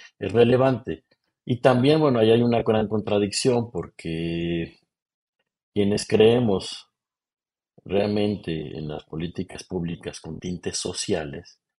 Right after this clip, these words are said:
pues creemos que el Estado debe tener participación en el desarrollo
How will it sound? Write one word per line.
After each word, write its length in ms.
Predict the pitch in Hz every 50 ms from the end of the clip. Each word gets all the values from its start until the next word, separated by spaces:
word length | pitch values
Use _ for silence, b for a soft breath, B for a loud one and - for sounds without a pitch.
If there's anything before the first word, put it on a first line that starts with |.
| _ _ _ _ _
pues 260 | _ - 101 - -
creemos 500 | - - 101 101 101 104 107 110 113 -
que 100 | - -
el 120 | 90 82 80
Estado 540 | 82 82 - - - 104 101 104 104 101 92
debe 260 | 87 92 92 95 92
tener 360 | - - 87 82 85 87 -
participación 960 | - 90 - - - - - - 80 - - 76 73 - - - 87 90 87 B B B B B
en 140 | - 92 90
el 160 | 85 85 85
desarrollo 800 | 78 90 - - - 95 87 - 90 92 92 87 87 98 92 -